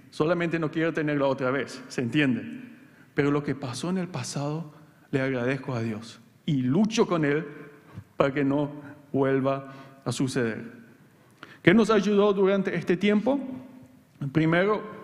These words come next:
un cáncer o cualquier enfermedad muy argel, digamos, donde se habla, es cuestión de vida y muerte. Existen otras enfermedades, como bien sabemos, que son así.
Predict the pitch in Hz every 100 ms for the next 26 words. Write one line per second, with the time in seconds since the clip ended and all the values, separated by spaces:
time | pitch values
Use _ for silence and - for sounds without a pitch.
0 | - - 156 143 170 170 165 143 - 117
1 | - 160 151 165 156 208 214 226 175 -
2 | 175 175 147 143 123 113 - - - -
3 | - - - _ _ - _ _ - 160
4 | 202 190 156 - 185 151 139 117 104 104
5 | - - - - _ _ _ _ _ _
6 | - _ _ _ _ - 143 147 156 156
7 | 127 - 151 170 170 160 156 180 - 165
8 | 165 170 156 139 160 175 170 151 147 139
9 | 113 - 113 - - - _ _ _ _
10 | _ - _ _ _ - 120 117 165 156
11 | 156 165 156 135 127 120 117 117 - 127
12 | 123 123 127 123 120 117 127 139 123 113
13 | -